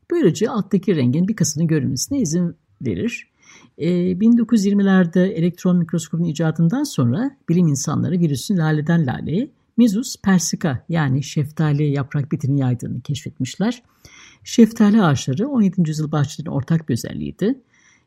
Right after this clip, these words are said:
Bir lalenin enfekte olup tırnak içinde kırılıp kırılmayacağını ya da bunun ne zaman olacağını veya ne zaman kırılacağını belirlemenin bir yolu yoktu. Lalenin cazibesini artıran da bu öngörülemeyen fenomendi.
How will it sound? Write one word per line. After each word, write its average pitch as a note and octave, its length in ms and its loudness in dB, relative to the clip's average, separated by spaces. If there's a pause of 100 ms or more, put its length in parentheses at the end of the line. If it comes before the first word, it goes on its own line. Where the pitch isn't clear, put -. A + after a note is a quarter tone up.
Bir G3 180 6
lalenin F#3 640 4
enfekte F3 480 2
olup - 340 -2
tırnak D#3 280 0
içinde - 280 0
kırılıp D#3+ 300 -4
kırılmayacağını D#3 800 2
ya D3+ 160 -4
da D3 160 -2
bunun D#3 240 -2
ne F3 80 0
zaman E3+ 220 2
olacağını A#2 580 -4
veya D3+ 160 -2
ne D#3 140 4
zaman D#3+ 280 2
kırılacağını C3 460 -4
belirlemenin E3+ 580 0
bir E3 140 4
yolu D#3+ 480 -2
yoktu. F#3+ 460 -2 (760)
Lalenin G#3 640 4
cazibesini E3+ 540 2
artıran B2 460 -4
da C#4+ 160 -4 (120)
bu - 180 -4
öngörülemeyen E3 600 4
fenomendi. D3+ 680 0